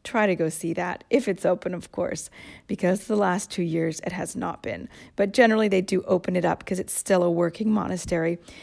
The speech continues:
and they open it up on March ninth just for visitors to be able to come see those, those frescoes. But, but back to Santi Dodici Apostoli,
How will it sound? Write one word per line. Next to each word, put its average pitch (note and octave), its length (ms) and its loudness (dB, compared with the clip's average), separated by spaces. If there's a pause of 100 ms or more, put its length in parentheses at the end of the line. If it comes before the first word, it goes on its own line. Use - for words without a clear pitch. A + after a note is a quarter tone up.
(140)
and F#3 100 0
they F#3 200 2
open F#3 240 4
it F3+ 100 2
up F3 200 0 (140)
on F#3+ 240 6
March F3 340 -2
ninth D#3+ 420 -4 (600)
just F#3+ 480 2
for E3+ 400 -2 (180)
visitors F3 420 0
to - 120 -10
be F3 80 0
able E3 160 -2
to E3 100 -8
come E3 200 -4
see E3 260 -4
those, F#3 320 -4 (340)
those F3+ 160 0
frescoes. - 420 -2
But, C4+ 240 4 (220)
but C#4+ 160 6
back D#4+ 240 6
to F4+ 100 4
Santi A3+ 440 2
Dodici G3 440 2
Apostoli, F3+ 720 0